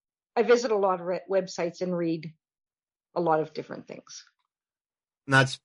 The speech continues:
Speaker 2: some really good advice right there, is just to research and, and learn and grow. And
Speaker 1: Yes.
Speaker 2: as you said, write the damn thing.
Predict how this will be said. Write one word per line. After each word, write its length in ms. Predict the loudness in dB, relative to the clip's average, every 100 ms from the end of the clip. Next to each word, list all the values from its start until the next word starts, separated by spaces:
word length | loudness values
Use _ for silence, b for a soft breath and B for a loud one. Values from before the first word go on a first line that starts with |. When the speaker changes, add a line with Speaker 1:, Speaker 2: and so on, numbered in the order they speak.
| _ _
Speaker 2:
some 200 | -2 2
really 180 | 4 4
good 140 | 4
advice 420 | 2 0 -4 -4 -8
right 140 | -6
there, 180 | -4 -4
is 120 | -4
just 300 | -6 -6 -8
to 140 | -10 -10 _ -18
research 640 | -2 4 6 6 4 2 -2
and, 180 | -6
and 480 | -4 -4 -4 -2 4
learn 380 | 6 6 2 -2
and 140 | -6 0
grow. 380 | 2 2 -2 -16 _ _ _ _ _ _ _ _ -4
And 300 | 2 2 2
Speaker 1:
Yes. 120 | -2 -12 _ 4
Speaker 2:
as 240 | 4 4
you 100 | 4
said, 400 | 4 6 4 2 -6 -20 -2
write 260 | 2 2 0
the 100 | -4
damn 300 | -2 -4 -6
thing. 220 | -16 -20